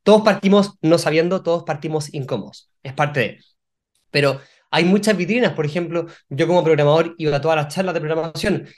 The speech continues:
y me voluntariaba para dar charlas. Yo en mi empresa, de todo lo que aprendía, daba charlas.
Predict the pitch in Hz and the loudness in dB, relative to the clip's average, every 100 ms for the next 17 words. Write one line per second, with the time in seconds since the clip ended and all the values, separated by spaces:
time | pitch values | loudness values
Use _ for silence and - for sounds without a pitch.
0 | _ 147 139 135 139 139 139 139 202 170 | _ -4 -2 0 -2 -2 -2 0 2 2
1 | 156 151 143 151 151 - 175 117 - _ | 0 -2 -4 -4 -2 -2 -2 -2 -8 _
2 | _ - 143 170 160 - 175 170 190 143 | _ -4 -2 0 -4 -4 -2 2 0 0
3 | 170 - _ _ - 143 180 202 196 196 | -4 -8 _ _ -6 0 4 4 4 2
4 | 196 196 165 175 - 143 175 175 233 131 | 2 2 0 -2 -6 -2 0 0 -2 -4
5 | 104 | -8